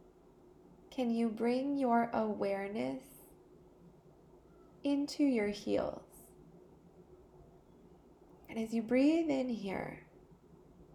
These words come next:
and you breathe out, bringing all of your awareness into your heels,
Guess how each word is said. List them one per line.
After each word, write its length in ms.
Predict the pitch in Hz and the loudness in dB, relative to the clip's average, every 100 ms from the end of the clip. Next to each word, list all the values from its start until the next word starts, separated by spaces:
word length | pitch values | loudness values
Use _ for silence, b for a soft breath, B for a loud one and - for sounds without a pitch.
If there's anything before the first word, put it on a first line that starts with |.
| - - - - - - - - - - - | -20 -20 -20 -20 -20 -20 -20 -20 -20 -20 -8
and 100 | 233 | -6
you 80 | |
breathe 440 | 220 220 240 269 254 - | -4 2 4 4 2 0
out, 380 | 208 202 - - - - - B B B B B B B B B - - - - - - - - - | 0 0 -2 -8 -16 -20 -20 B B B B B B B B B -20 -20 -20 -20 -20 -20 -20 -20 -10
bringing 320 | 233 233 226 214 | -4 -2 -2 0
all 440 | 233 247 277 294 302 | 2 4 4 4 4
of 120 | 285 | 4
your 200 | 240 233 | 4 4
awareness 600 | 226 208 208 208 208 214 - - | 2 2 0 0 -2 -4 -8 -8
into 560 | 254 269 277 277 - 247 | -4 -2 -4 -6 -2 0
your 380 | 233 214 202 | 0 0 0
heels, 640 | 202 - 214 202 208 240 269 | -2 -4 -2 0 2 2 0